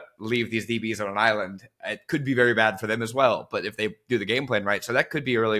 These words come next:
one or two ways game. But yeah, I, I could see, you know, the games where Milton plays really well, and then I could also see the games. And, and when you talk about Alabama and why they're going the way that they are, probably it's bec-,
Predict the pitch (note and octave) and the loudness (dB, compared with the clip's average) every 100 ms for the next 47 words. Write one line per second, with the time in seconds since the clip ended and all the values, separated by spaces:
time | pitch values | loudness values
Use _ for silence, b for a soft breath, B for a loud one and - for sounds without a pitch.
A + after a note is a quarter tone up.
0 | F#2+ A2 G2+ G2 G2 G2 F#2+ C#3+ C#3+ B2 | -2 -6 -8 -8 -6 -6 -2 2 2 0
1 | B B - D#3 A2+ G#2+ A#2 A#2 B2 A#2+ | B B 4 6 6 6 2 4 2 2
2 | A#2+ - D3 C3 A#2+ A2 G#2+ G2+ - A2+ | 0 -2 0 2 2 2 0 0 -4 -4
3 | G#2+ A#2 A#2+ A2+ G#2 G#2 A2+ G#2 G2+ A2 | 2 2 2 0 -4 0 2 2 0 -4
4 | G#2 G2+ F#2+ _ _ _ - C3 A#2+ A2 | -4 -10 -12 _ _ _ 4 6 6 4
5 | A#2 G#2 G#2 B2+ C#3 A2+ A2 G#2 G#2 G#2+ | 0 2 6 6 6 4 0 -2 0 2
6 | G#2+ G#2+ G#2+ G#2 F#2+ G2 G2 F#2+ G2 G#2 | 2 -2 -4 -6 -4 -4 -6 -8 -8 -6
7 | G2+ - G2+ G2+ G2+ A2+ G#2+ G2+ F2+ G2+ | -6 -8 -10 -10 -2 -2 2 0 4 4
8 | G2+ G#2 G#2 G2 - A2 G2+ G#2 G2+ G2+ | 4 2 0 -4 -2 0 0 -2 -4 -6
9 | G#2 G#2 G2+ F#2+ G2 F#2+ F#2+ A#2+ F3 - | -6 -6 -6 -6 -8 0 4 4 2 -4
10 | b b b _ C#3 C3+ C3+ B2+ B2 A#2+ | b b b _ 2 2 2 0 -2 -8
11 | - | -10